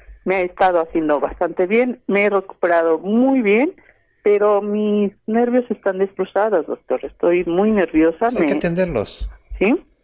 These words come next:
Speaker 1: Y soy diabética,
Speaker 2: Vamos a
Speaker 1: doctor, y
Speaker 2: tonificarlos.
Speaker 1: Ujú.
Speaker 2: Sí.
Speaker 1: Y mis músculos están, bueno, están desaparecidos, ya no. Hago,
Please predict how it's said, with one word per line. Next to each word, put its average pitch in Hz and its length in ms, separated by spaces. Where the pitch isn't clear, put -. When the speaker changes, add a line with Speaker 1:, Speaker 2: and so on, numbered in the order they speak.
Speaker 1:
Y 185 80
soy 247 200
diabética, 185 580
Speaker 2:
Vamos 165 160
a 165 40
Speaker 1:
doctor, 247 200
y - 20
Speaker 2:
tonificarlos. 131 1000
Speaker 1:
Ujú. 196 180
Speaker 2:
Sí. 139 360
Speaker 1:
Y 202 140
mis 208 200
músculos 294 580
están, 233 520
bueno, 185 340
están 196 400
desaparecidos, 160 880
ya 190 100
no. 180 260
Hago, 302 200